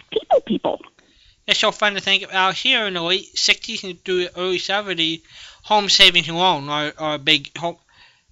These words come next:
Speaker 2: They had a love for old time radio, so they would have Hal Perry and Wa-, Walter Tetley and
Speaker 1: Oh, my
Speaker 2: Harry Von
Speaker 1: goodness.
Speaker 2: Zell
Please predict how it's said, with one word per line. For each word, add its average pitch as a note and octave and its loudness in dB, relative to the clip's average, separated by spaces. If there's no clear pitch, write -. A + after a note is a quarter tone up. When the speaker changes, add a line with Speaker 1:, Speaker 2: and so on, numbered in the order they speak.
Speaker 2:
They F3 6
had E3 8
a D#3 -2
love E3 4
for D#3+ -4
old D3 -2
time D3 -4
radio, D3+ -2
so E3 -4
they D#3+ 2
would D3 -2
have C#3+ 2
Hal E3 4
Perry D#3 0
and D3 -10
Wa-, D#3+ -4
Walter D#3+ -4
Tetley D3+ 0
and B2+ -12
Speaker 1:
Oh, C4 2
my G3 4
Speaker 2:
Harry F3+ 6
Von E3+ 4
Speaker 1:
goodness. D4+ 6
Speaker 2:
Zell F3 6